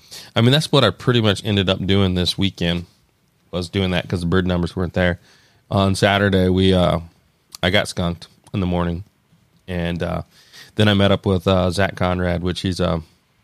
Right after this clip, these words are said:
he's in the fellowship. I've hunted with him a few years ago, um, all that kind of stuff. And, um, I drug him around the state, just scouting everywhere. And <laughs> he was, he was a sport about it. But, like, we took,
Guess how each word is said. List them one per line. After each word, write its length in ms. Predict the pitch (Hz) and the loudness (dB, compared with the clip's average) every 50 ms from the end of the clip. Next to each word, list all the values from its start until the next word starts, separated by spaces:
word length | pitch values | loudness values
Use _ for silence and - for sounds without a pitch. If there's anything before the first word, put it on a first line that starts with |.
| _ _ _ _ - - _ - - - - - - - - - - - - - - - - - - - | _ _ _ _ -20 -20 _ -20 -20 -20 -20 -20 -20 -20 -20 -20 -20 -20 -20 -20 -20 -20 -20 -20 -20 -2
he's 320 | - - 170 165 151 131 | 2 4 4 6 6 6
in 120 | 135 123 | 6 4
the 60 | 113 104 | 4 4
fellowship. 600 | - 117 113 110 113 110 - 120 117 117 117 - - - - | 2 2 2 2 2 2 2 4 2 2 2 -2 -6 -4 -2
I've 160 | - 107 - | -2 0 2
hunted 220 | 117 110 107 107 104 | 2 2 4 4 4
with 120 | 110 101 - | 2 2 2
him 140 | 107 104 101 | 2 2 2
a 60 | 98 | 2
few 220 | 95 - - 104 | 0 0 0 0
years 220 | 104 101 98 92 95 | 2 2 2 0 0
ago, 480 | 101 92 98 95 92 92 92 92 90 - - - - - - | -2 0 0 2 2 2 0 -2 -4 -8 -12 -16 -16 -8 -4
um, 300 | 98 95 92 92 92 95 | -2 0 0 2 2 2
all 120 | 95 95 | 2 2
that 80 | 92 - | 2 0
kind 100 | - 98 | 0 -2
of 60 | 92 87 | -2 -2
stuff. 420 | - - 95 92 90 - - - - - | 0 0 2 2 0 -2 -8 -14 -8 -4
And, 520 | 107 98 98 95 95 95 95 92 95 - - - - - - - _ - | -2 0 0 0 0 0 0 -2 -4 -6 -8 -12 -16 -20 -20 -18 _ -4
um, 420 | 90 92 90 90 87 85 85 - - | -2 -2 0 0 -2 -2 -4 -4 -2
I 80 | 98 107 | -2 0
drug 240 | 101 107 101 98 90 | 2 2 2 2 2
him 120 | 95 90 | 0 0
around 400 | 87 87 87 87 87 85 85 85 - - - - | 0 0 0 0 -2 -2 -4 -6 -10 -16 -20 -12
the 100 | - 95 | -10 -8
state, 380 | 90 - - 98 92 92 90 85 | -8 -4 -2 0 0 0 -2 -2
just 300 | - - 90 87 - - _ _ _ _ | -4 -4 -4 -4 -6 -8 _ _ _ _
scouting 600 | - - - - - 107 95 92 90 92 92 87 - | -10 -8 -8 -4 -2 0 2 2 2 0 -2 -4 -4
everywhere. 640 | 85 90 85 87 90 85 85 90 90 87 87 82 - - _ - | -4 -4 -4 -4 -6 -6 -6 -6 -4 -6 -6 -8 -10 -16 _ -10
And 340 | 85 87 87 85 85 85 - - 104 | -8 -6 -4 -4 -4 -4 -6 -8 -8
<laughs> 120 | - - - | -8 -4 -2
he 80 | 127 | -2
was, 220 | - - - - - - - - _ _ | -2 -2 -4 -10 -20 -20 -20 -20 _ _
he 100 | - 135 | -2 0
was 140 | 143 127 120 | 2 4 4
a 80 | 117 | 2
sport 340 | 101 - - - 151 104 101 | 0 -2 -2 0 2 2 2
about 280 | 98 87 92 87 90 - | 2 2 0 0 0 0
it. 80 | - | -2
But, 120 | 92 107 82 | -2 -2 -2
like, 180 | 95 92 87 | -2 -4 -4
we 80 | 104 113 | -6 -6
took, 220 | - - 120 101 | -4 -2 -4 -4